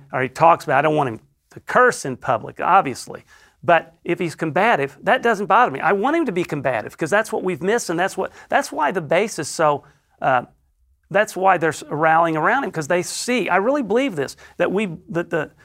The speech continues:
conservatives thought, the Tea Party thought, that we weren't,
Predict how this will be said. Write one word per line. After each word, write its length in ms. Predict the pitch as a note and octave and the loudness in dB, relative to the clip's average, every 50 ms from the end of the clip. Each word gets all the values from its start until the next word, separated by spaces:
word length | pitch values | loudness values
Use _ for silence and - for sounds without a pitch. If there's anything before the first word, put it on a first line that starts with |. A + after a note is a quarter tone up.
| _ _ | _ _
conservatives 580 | - D#3+ C#3+ - G3+ A3+ C4 B3+ A3+ F#3+ - - | -8 -8 -2 0 2 2 2 2 0 -4 -6 -2
thought, 400 | - E3+ D3+ D#3 F#3 - - - _ | 2 4 4 6 4 2 0 -8 _
the 120 | D3+ D3 | -10 -8
Tea 180 | - - A#3 A3+ | -6 -4 -6 -2
Party 320 | - F#3+ D#3+ D#3 D3+ C#3 | 0 0 0 2 0 -4
thought, 400 | - - C#3 C3+ D3 E3+ - - _ _ _ _ - | -4 0 2 2 2 2 -2 -8 _ _ _ _ 0
that 220 | D#3+ E3+ E3+ - - | 0 0 0 -2 -4
we 180 | - D3+ F3+ G3 | -2 0 2 2
weren't, 260 | F#3 F3+ F3+ F#3+ - | 2 2 0 0 -2